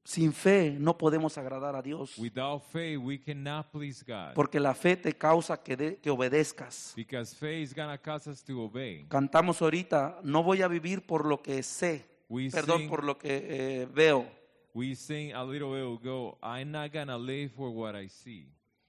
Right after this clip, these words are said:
Speaker 1: Porque cuando vemos,
Speaker 2: Because when we see,
Speaker 1: o si vemos algo bueno, pues nos alegramos.
Speaker 2: if we see something really good, then we get real excited.
Speaker 1: Pero si vemos algo que no es muy bueno, pues nos desanimamos.
Speaker 2: But if we see something that is not so good, then we get discouraged.
Speaker 1: Estamos viviendo por vista.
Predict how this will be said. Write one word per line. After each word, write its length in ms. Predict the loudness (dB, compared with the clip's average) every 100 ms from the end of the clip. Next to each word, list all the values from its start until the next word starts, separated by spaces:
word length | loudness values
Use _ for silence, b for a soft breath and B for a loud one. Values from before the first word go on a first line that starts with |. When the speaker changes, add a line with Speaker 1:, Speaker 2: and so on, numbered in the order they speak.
| _ _
Speaker 1:
Porque 280 | -4 0 2
cuando 280 | 4 4 6
vemos, 640 | 6 4 2 0 -6 -18 _ _ _ _
Speaker 2:
Because 340 | -12 -8 -6 -6
when 220 | -6 -6
we 160 | -6
see, 520 | -8 -12 -12 -10 -12 -16 _ _ _ _ _ _ _
Speaker 1:
o 240 | -10 -8
si 160 | -8 2
vemos 240 | 4 4
algo 240 | 4 4 4
bueno, 340 | 2 2 0
pues 160 | 0 0
nos 180 | -2 -4
alegramos. 680 | -6 -4 -4 -4 -8 -12 -16 -14
Speaker 2:
if 120 | -8
we 180 | -6 -6
see 220 | -6 -6
something 520 | -6 -6 -6 -8 -6
really 300 | -6 -4 -4
good, 300 | -4 -4 -4
then 220 | -6 -6
we 200 | -4 -4
get 240 | -4 -6 -6
real 320 | -6 -4 -4
excited. 520 | -6 -8 -6 -6 -2 4
Speaker 1:
Pero 160 | 6
si 120 | 6
vemos 340 | 6 6 6 8
algo 320 | 8 10 6
que 140 | 6
no 80 | 4
es 40 | 4
muy 120 | 2
bueno, 340 | 4 4 2 -2
pues 120 | -4
nos 120 | -4 -4
desanimamos. 840 | -6 -4 -2 -2 -4 -6 -12 -10
Speaker 2:
But 140 | -6 -4
if 100 | -6
we 240 | -4 -6
see 180 | -6 -10
something 320 | -8 -8 -6
that 120 | -6 -6
is 100 | -6
not 160 | -8
so 180 | -8 -10
good, 220 | -10 -10
then 160 | -10 -10
we 120 | -8 -6
get 180 | -6
discouraged. 400 | -6 -10 -8 -4
Speaker 1:
Estamos 220 | -2 0 0
viviendo 340 | 0 0 -4 -4
por 200 | -2 -2
vista. 460 | -2 -4 -10 -12